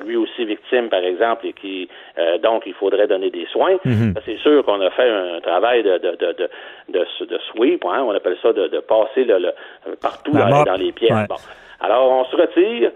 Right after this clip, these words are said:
Speaker 1: et on va se munir d'un mandat de, un mandat de perquisition, un mandat général d'enquête. Un mandat qui va autoriser les policiers à, euh,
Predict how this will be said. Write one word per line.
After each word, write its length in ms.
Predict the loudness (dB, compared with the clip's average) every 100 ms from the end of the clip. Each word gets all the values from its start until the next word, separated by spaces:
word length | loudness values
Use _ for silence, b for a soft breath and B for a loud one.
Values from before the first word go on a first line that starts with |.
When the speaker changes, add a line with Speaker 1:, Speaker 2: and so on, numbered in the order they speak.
| B B
Speaker 1:
et 140 | 2 4
on 80 | 4
va 80 | 2
se 60 |
munir 200 | 2 4 4
d'un 160 | 2
mandat 420 | 2 2 4 4 4
de, 120 | 2
un 140 | 2 2
mandat 240 | 2 2
de 60 | 2
perquisition, 460 | 0 -2 -6 0 2
un 40 |
mandat 300 | 2 2 2
général 500 | 2 2 4 4 0
d'enquête. 480 | 0 -2 0 -2 0
Un 80 | -2
mandat 320 | 0 2 2
qui 120 | 2 2
va 100 | 2
autoriser 540 | 4 0 0 2 4
les 120 | 2
policiers 640 | 0 -2 -2 -6 2 2 2 B B B -4
à, 400 | -2 0 0 -2 0
euh, 500 | 4 6 6 4 2